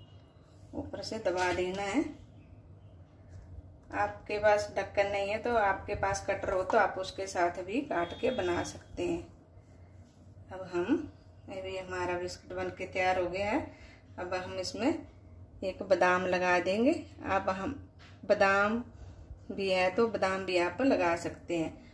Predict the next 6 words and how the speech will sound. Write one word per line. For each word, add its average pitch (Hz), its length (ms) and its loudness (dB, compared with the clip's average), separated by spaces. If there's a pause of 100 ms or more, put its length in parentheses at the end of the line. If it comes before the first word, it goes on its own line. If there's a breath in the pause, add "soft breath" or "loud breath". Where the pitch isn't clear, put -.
(240 loud breath)
और 202 140 0
ऐसे 208 540 4
ही 208 220 -2
आप 190 300 4 (120)
धीरे 190 460 -4
से 208 220 0